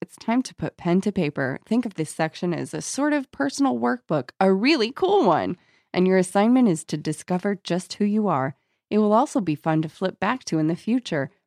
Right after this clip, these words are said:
whether it's a couple of weeks, a couple of months, or even a couple of years from now, or you're listening to a podcast, suddenly two people you've never heard of <laughs> are reading your answers out loud, and you're like,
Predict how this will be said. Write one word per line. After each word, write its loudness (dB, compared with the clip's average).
whether 2
it's -4
a -6
couple -4
of -6
weeks, -4
a -6
couple -4
of -4
months, 0
or 0
even 0
a 0
couple -4
of -2
years 0
from 2
now, 2
or 2
you're -2
listening 2
to 2
a 0
podcast, 0
suddenly 4
two 2
people 2
you've 4
never 4
heard 2
of 2
<laughs> -2
are 6
reading 6
your 8
answers 4
out 4
loud, 4
and 8
you're 6
like, 4